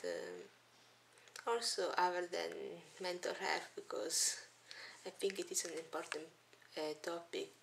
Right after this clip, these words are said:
and sometimes not that many people talk about it, and also there is stigma about it at times. But other than that, I also have other interests, like, uh, I really like animals, especially cats.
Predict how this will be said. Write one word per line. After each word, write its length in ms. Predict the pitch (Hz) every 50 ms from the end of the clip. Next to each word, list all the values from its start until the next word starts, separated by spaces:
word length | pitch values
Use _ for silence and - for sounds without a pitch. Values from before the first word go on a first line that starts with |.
| - - - -
and 260 | 151 156 143 151 156
sometimes 440 | - - 175 - - 175 165 - - -
not 100 | 170 170
that 200 | 156 160 - 165
many 240 | 165 165 160 156 156
people 280 | - 165 156 - - 160 - -
talk 200 | 170 170 - -
about 280 | - - - - - - -
it, 140 | 240 - - - - - - - - - - - - - -
and 60 | - 165
also 220 | 170 - - -
there 80 | - -
is 100 | - -
stigma 400 | - - - - 196 190 185 175 - -
about 300 | - - 147 143 - -
it 160 | - - -
at 160 | - - -
times. 560 | - 160 156 156 151 156 151 - - - - - - - - - - - - - - - - - -
But 180 | - 190 185 - -
other 240 | - 214 220 220 208
than 240 | - 208 196 185 175 -
that, 400 | 160 156 165 - - - - - - -
I 440 | - 80 78 80 85 - - - - - - - - - - - - - - - - - -
also 200 | - 190 - 190
have 100 | 185 170
other 300 | 170 165 - - 165 165 -
interests, 680 | 165 165 170 175 - - - 180 175 175 - - - - - - - - - - - - - - -
like, 640 | - - 175 170 165 165 165 180 - - - - -
uh, 360 | 175 170 160 160 - - -
I 1160 | - - - - - - - - - - - - - - - - - - - - - - - 185
really 120 | 180 180
like 260 | 175 170 170 - - - 170 170
animals, 460 | 170 170 175 175 180 180 180 - - -
especially 560 | 180 - - - - 175 - - 180 170 - - -
cats. 440 | - 170 170 165 - - - -